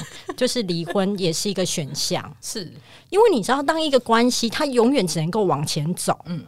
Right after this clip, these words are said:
Speaker 2: 而它是没有办法后退的时候，
Speaker 1: 嗯。
Speaker 2: 我认为它是不健康而且违反人性的。
Speaker 1: 嗯。
Speaker 2: 那整个社会一直在告诉大家一定要百年好合，
Speaker 1: 嗯。
Speaker 2: 那可是合不下去的时候呢，
Speaker 1: 嗯。
Speaker 2: 我，我很希望大家也能够去想说，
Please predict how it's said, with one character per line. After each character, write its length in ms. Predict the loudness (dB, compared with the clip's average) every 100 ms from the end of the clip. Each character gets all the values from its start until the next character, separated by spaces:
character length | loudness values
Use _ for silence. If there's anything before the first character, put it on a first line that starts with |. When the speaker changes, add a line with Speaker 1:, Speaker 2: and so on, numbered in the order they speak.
| -10
Speaker 2:
而 100 | -2
它 140 | 0 4
是 100 | 4
没 120 | 4
有 100 | 2
办 140 | 2
法 80 | 0
后 240 | -2 -2 -2
退 220 | -4 -6
的 100 | -8
时 260 | -8 -8
候， 220 | -12 -14 -18
Speaker 1:
嗯。 280 | -20 -14 2
Speaker 2:
我 160 | 4
认 240 | 4 2 0
为 80 | -2
它 140 | -4
是 100 | -6
不 140 | -10
健 260 | -4 -2 0
康 180 | -2 -2
而 80 | -4
且 120 | -4
违 200 | -6 -6
反 160 | -6 -8
人 180 | -12 -10
性 300 | -8 -8 -10 -16
的。 100 | -18 _
Speaker 1:
嗯。 120 | -14 -14 _ _ -20 _ _
Speaker 2:
那 160 | -2 -2
整 240 | 0 0
个 140 | 2 0
社 280 | 2 0
会 220 | 2 0 0
一 60 |
直 100 | 0
在 140 | 0 2
告 180 | 2
诉 240 | 2 -2 -6 -4
大 180 | -2 0
家 220 | 0 0
一 100 | 0
定 140 | 0 2
要 100 | 2
百 260 | 0 -2
年 280 | -2 -4 -4
好 220 | -4 -6
合， 400 | -6 -10 -10 -10 -12
Speaker 1:
嗯。 100 | -14 -14 -4
Speaker 2:
那 80 | -2
可 120 | 0
是 140 | 2 2
合 200 | 4 2
不 120 | 2
下 260 | -2 -2
去 220 | -2 -2 0
的 80 |
时 200 | 0 0
候 200 | 0 2
呢， 320 | 2 0 -2 -6 -14 -20
Speaker 1:
嗯。 60 | -20 _
Speaker 2:
我， 200 | -2 -2 -2
我 100 | -2
很 180 | 0 2
希 120 | 2
望 120 | 0
大 120 | 0
家 160 | 0 0
也 120 | 0
能 140 | 0 0
够 200 | 0 0
去 180 | -2
想 300 | -4 -2 -4
说， 440 | -4 -4 -4 -4